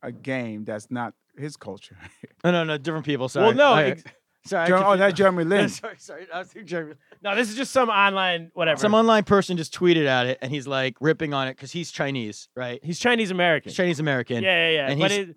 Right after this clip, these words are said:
Speaker 3: but here's what happened. They went to China and asked Chinese people in China, and they said it was great. They loved it. They thought it was,
Speaker 1: Yeah.
Speaker 3: like, really cool.
Speaker 1: Dude, Chinese people are not of-, offended.
Speaker 3: No, they're not.
Speaker 1: We, in America, white people get offended for Chinese people. Like,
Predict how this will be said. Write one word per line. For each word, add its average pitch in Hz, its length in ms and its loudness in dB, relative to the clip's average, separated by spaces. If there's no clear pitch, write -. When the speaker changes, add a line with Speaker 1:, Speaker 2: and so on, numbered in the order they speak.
Speaker 3:
but 196 120 -6
here's 233 180 0
what 196 80 -4
happened. 156 260 0
They 165 80 -6
went 196 180 -4
to 175 60 -16
China 196 360 -4
and 175 120 -2
asked 156 200 -8
Chinese 180 420 -6
people 131 280 -12
in 117 60 -14
China, 226 520 -2
and 160 120 -8
they 160 100 -4
said 160 140 -10
it 143 40 -12
was 123 120 -14
great. 143 380 -8
They 135 80 -12
loved 147 300 -4
it. 151 100 -4
They 139 80 -12
thought 135 220 -10
it 135 40 -6
was, 131 120 -6
Speaker 1:
Yeah. 156 100 0
Speaker 3:
like, 107 80 -6
really 135 220 -10
cool. 147 420 -10
Speaker 1:
Dude, 185 300 0
Chinese 247 400 2
people 196 560 -2
are 151 160 0
not 170 280 -2
of-, - 220 -8
offended. 147 600 -4
Speaker 3:
No, 165 140 0
they're 151 80 -2
not. 117 300 -8
Speaker 1:
We, 208 240 -4
in 220 80 0
America, 202 580 2
white 175 480 -2
people 214 120 -2
get 185 120 0
offended 180 380 -4
for 196 180 -2
Chinese 185 380 -4
people. 165 160 -6
Like, 156 240 0